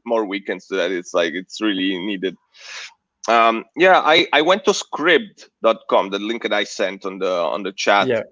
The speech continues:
Speaker 1: because it's unlimited. It's Audible unlimited. So it's, like, for very little money. So check that out, 'cause you get three months from that link,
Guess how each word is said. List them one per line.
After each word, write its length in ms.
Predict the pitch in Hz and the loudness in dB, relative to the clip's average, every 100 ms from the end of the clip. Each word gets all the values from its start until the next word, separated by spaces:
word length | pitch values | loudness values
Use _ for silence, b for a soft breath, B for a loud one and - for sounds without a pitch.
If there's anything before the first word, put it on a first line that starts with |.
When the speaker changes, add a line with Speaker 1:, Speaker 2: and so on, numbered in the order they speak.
| - 92 | -18 -14
Speaker 1:
because 600 | - 98 113 110 - - - | -12 0 2 2 0 -10 -6
it's 280 | 113 - - | -6 -6 0
unlimited. 600 | 117 120 127 107 80 73 | 2 4 2 2 -6 -6
It's 160 | - - | -8 0
Audible 480 | 120 123 107 117 104 | 2 2 2 2 2
unlimited. 540 | 107 104 104 - 82 | -2 -2 -4 -8 -10
So 80 | - | -6
it's, 160 | 95 - | -6 0
like, 240 | 92 85 - _ _ _ _ | 0 0 -6 _ _ _ _
for 240 | 104 104 | 2 2
very 240 | 101 117 110 | 4 6 6
little 260 | 110 107 | 2 0
money. 160 | 107 104 | 2 0
So 160 | 117 | -2
check 220 | 104 139 - | -2 -4 0
that 80 | 123 | 2
out, 180 | 110 95 | 2 0
'cause 160 | 101 | -6
you 120 | 101 104 | -4 -2
get 160 | 101 - | -2 0
three 140 | 113 | -2
months 240 | 101 95 - | 0 -4 -4
from 140 | 98 | -2
that 180 | 87 - | -2 -2
link, 240 | 92 - | -6 -6